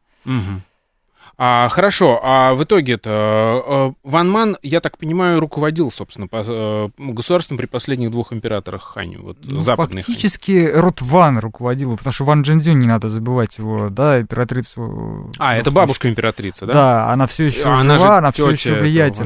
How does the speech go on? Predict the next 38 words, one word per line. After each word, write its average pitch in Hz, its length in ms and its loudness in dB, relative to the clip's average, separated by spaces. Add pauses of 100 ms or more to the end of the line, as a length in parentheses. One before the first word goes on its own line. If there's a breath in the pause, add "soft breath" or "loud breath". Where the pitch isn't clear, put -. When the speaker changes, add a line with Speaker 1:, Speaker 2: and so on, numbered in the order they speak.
(120)
Speaker 1:
Ван 104 80 -2
Мана. - 0 -
Speaker 2:
да, 120 180 0
Speaker 1:
Мгм. 113 100 -4
Speaker 2:
поэтому 131 380 -2
там 135 200 -2
вот 127 180 -4
руководство 151 560 -4
было, 143 180 -2
возможно, 143 400 -2
коллегиальным, 175 800 0 (380 soft breath)
но 147 100 -2
Ван 147 180 2
Ман 175 220 6
был 156 160 4
на 143 180 4
острие 143 460 0
этого 113 200 -6
процесса, 131 640 -6
и, 117 160 -4
в 127 60 -4
общем-то, 113 500 -6
именно 127 280 -2
поэтому 127 380 -4
потом 127 340 -4
в 117 60 -6
итоге 117 240 -6
в 101 40 -6
девятом 113 360 -4
году, 120 340 -2 (460 soft breath)
бра-, 120 180 -2
бросая 117 480 -2
мостик 117 360 -2
на 110 80 -6
следующую - 400 -12
передачу, 113 460 -6
да, 131 240 0
его, 113 360 -4